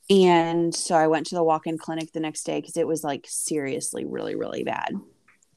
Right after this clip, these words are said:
And by the time I got to ortho, they were like, "Yeah, um, this is definitely broken, but it doesn't look like a fresh break." So I had basically re-,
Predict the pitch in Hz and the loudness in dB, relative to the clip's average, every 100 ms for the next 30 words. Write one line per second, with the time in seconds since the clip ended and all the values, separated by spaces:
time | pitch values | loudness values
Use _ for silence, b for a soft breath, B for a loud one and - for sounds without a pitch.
0 | _ _ _ _ _ - 180 160 151 151 | _ _ _ _ _ 0 4 4 4 2
1 | - 160 165 170 190 185 175 170 - 285 | 0 4 4 6 4 4 2 2 0 -2
2 | 294 202 180 185 - _ _ _ _ _ | 2 4 4 2 -4 _ _ _ _ _
3 | _ _ _ _ - 185 175 170 160 160 | _ _ _ _ -6 0 2 4 4 0
4 | - 220 214 - - 202 175 165 - - | -2 0 0 -2 -4 -2 -2 -6 -12 -10
5 | - 208 269 370 - - 190 175 196 226 | -2 -2 -2 -6 -8 -4 -4 -2 -6 -2
6 | 170 156 165 185 - 175 165 165 - 190 | -2 -2 -4 -6 0 4 4 2 -2 -10
7 | 165 180 214 - 254 294 381 - 135 135 | -6 -4 -4 -6 -12 -12 -14 -4 -4 -4
8 | - 113 - - - _ _ - - 208 | -8 -8 -8 -12 -18 _ _ -2 4 6
9 | 185 180 175 - _ _ _ _ - 190 | 6 4 0 -8 _ _ _ _ -4 0
10 | 208 294 302 233 185 208 262 294 240 220 | 0 0 -6 -6 -8 -8 -8 -12 -8 -8
11 | 175 190 240 | -8 -10 -10